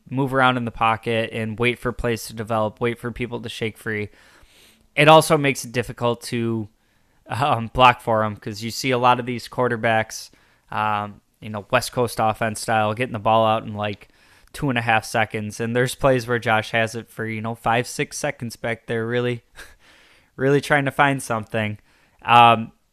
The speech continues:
so I, I think it's a little bit of a give and take on some of those sacks. I don't put all of them on the offensive line. It's hard enough to, to block these defensive studs for,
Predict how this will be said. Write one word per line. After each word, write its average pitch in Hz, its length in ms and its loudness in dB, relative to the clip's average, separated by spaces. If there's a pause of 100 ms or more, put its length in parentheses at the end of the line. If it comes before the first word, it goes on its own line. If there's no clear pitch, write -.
(160)
so 147 120 8
I, 139 520 6
I 135 120 4
think 160 180 2
it's 156 140 2
a 170 80 4
little 147 260 6
bit 143 160 4
of 135 120 2
a 139 40 0
give 123 220 2
and 123 100 0
take 120 300 0
on 113 140 0
some 110 260 -2
of 113 100 0
those 117 220 0
sacks. 113 460 -2
I 127 100 0
don't 156 200 4
put 143 220 0
all 123 240 2
of 117 120 0
them 120 180 -2
on 113 100 0
the 113 100 -2
offensive 110 540 -2
line. 110 400 -4 (840)
It's - 460 -2 (520)
hard 143 380 4
enough 127 400 4
to, 117 540 -4 (800)
to - 160 -4
block 113 400 4
these 117 240 -4
defensive 113 500 -6
studs 110 420 -4
for, 107 460 -6